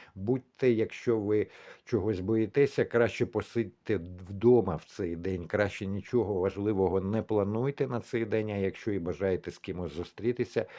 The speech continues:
хай це будуть надійні люди, спокійні по своїй природі, бо якщо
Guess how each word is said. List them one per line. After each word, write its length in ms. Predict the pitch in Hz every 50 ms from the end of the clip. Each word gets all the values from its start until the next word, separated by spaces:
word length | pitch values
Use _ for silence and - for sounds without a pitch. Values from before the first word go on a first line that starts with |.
| - -
хай 200 | - 127 117 117
це 160 | 117 - 113
будуть 320 | 92 101 104 95 95 -
надійні 640 | 101 98 95 85 85 90 95 90 85 90 87 85 82
люди, 520 | 85 90 104 117 131 139 123 107 117 127
спокійні 680 | - - - - - 80 - - 107 110 117 123 123 120
по 200 | 113 - - 95
своїй 360 | 92 - - 92 85 87 90 90
природі, 480 | - - 92 90 87 90 87 82 85
бо 180 | 80 78 82 87
якщо 420 | 87 82 - - - 110 101 -